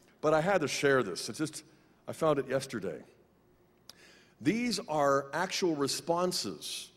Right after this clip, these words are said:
to various job interview questions that professional job interviewers compiled and sent into M S N. Hiring managers shared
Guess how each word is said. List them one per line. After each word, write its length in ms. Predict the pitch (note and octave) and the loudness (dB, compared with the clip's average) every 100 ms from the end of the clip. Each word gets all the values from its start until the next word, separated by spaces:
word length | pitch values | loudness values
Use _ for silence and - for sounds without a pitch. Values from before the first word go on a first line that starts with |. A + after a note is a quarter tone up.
| _ _ _ _ _ _ _ _ - | _ _ _ _ _ _ _ _ -6
to 440 | - F3 D#3+ D#3 | 4 6 6 4
various 460 | B2+ F#3+ G3+ F#3+ - - | 2 6 8 6 4 -4
job 440 | A#2 C3 F#3 G3+ E3 | -4 2 4 4 2
interview 420 | F3+ E3 C3 D3 | 2 2 2 2
questions 1000 | - - D#3 D#3 - G2+ G2 A2 - - _ _ _ _ _ _ | 0 0 -2 -2 -6 -6 -6 -8 -8 -10 _ _ _ _ _ _
that 140 | C#3 C#3 | -4 -2
professional 500 | C#3+ F3+ F3 D#3 C3 | 0 2 2 0 -2
job 360 | A#2 E3 F3 | 2 2 2
interviewers 500 | E3+ D3 C3+ C#3 C3+ | 0 -2 0 0 0
compiled 720 | - B2 - F#3+ D#3+ A2+ A2+ A2+ - - _ _ _ | -2 -6 -4 -2 2 4 2 -2 -20 -20 _ _ _
and 140 | B2 C3 | -6 -2
sent 320 | - D#3+ C#3 D#3 | -2 -2 -2 -2
into 280 | C#3+ C3 B2+ | -2 -2 -2
M 180 | A#2+ | 0
S 180 | A#2+ A2+ | -2 -2
N. 220 | A#2+ F#2+ - _ _ _ _ | -4 -6 -10 _ _ _ _
Hiring 580 | - - A3+ A3 G#3 D#3 | -6 0 2 4 4 4
managers 680 | C3 D3+ D#3 C3+ G#2 G2+ G#2+ - | 2 2 2 0 -2 -4 -6 -10
shared 640 | - F#3+ F#3 B2 A#2 A#2 | -4 0 2 2 0 -4